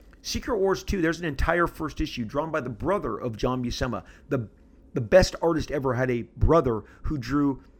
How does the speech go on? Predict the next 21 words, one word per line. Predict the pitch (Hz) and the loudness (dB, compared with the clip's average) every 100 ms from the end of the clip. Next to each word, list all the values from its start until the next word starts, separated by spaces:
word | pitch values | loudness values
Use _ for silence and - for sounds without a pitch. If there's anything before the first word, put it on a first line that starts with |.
| - | -10
not | 139 196 202 - | 0 0 0 0
quite | - 190 185 | 6 6 6
as | 139 | 0
beautifully | 117 151 165 - 170 | -2 -4 -4 -4 -4
as | 147 - | -4 -4
he | 170 | 0
did, | 175 143 | -2 0
but | 131 | -2
he | 120 | -2
was | 113 - - - - - - - | -4 -8 -20 -20 -20 -20 -18 -4
better | 107 180 233 | 6 6 6
than | 214 208 | 0 -2
a | |
journeyman, | 135 143 135 127 127 135 - - | -2 -4 -4 -2 -4 -6 -16 -6
maybe | 135 196 208 | 2 2 2
not | 180 | 0
always | 165 160 147 | 0 -2 -4
a | 131 | -6
consistent | 139 131 135 120 | -6 -6 -6 -6
fan | 131 127 | -6 -6
favorite, | 117 113 117 | -6 -6 -6